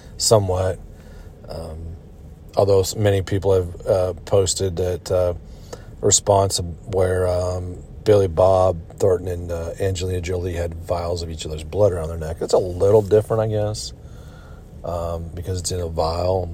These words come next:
but to, uh, consume each other's, uh, eh, I don't know.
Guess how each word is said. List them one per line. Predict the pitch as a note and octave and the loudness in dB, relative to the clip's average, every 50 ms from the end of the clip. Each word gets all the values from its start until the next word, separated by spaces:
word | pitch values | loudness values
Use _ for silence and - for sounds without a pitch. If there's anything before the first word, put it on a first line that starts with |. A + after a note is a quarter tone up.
| - - - - | -10 -10 -6 -4
but | F2 E2+ E2+ - | -4 -4 -4 -6
to, | - - F2+ E2+ E2 E2+ E2 | -8 -6 -4 -4 -2 -2 -2
uh, | E2 D#2 D2+ - - | -4 -4 -6 -8 -8
consume | - D#2+ D2+ - - - F#2+ F#2+ F#2+ F#2+ | -8 -6 -2 0 0 0 0 0 -2 -2
each | F#2 F2+ - | -2 0 2
other's, | G2 F2+ F2+ F#2 F2+ F2+ F2 - - - - - - - - - - - - - - - - - - - - | 2 2 2 0 0 -2 -4 -4 -6 -8 -10 -14 -18 -20 -18 -18 -18 -20 -18 -18 -18 -18 -18 -18 -18 -16 -10
uh, | - E2 E2 E2 E2+ E2+ E2+ D#2+ E2 E2 - - - - - - - | -8 -6 -4 -2 -2 -2 -2 -2 -4 -6 -8 -12 -18 -18 -16 -8 -2
eh, | B2+ B2 B2 B2+ A#2+ A#2 - - - - - - - - - - - - - - - - - - | 0 2 4 4 2 0 -2 -6 -16 -18 -18 -18 -18 -18 -18 -18 -18 -18 -18 -18 -18 -16 -10 -6
I | F2+ | -4
don't | F2 E2+ E2 D#2+ | -2 -2 -2 -2
know. | D#2 D#2+ E2 E2 | -4 -4 -6 -6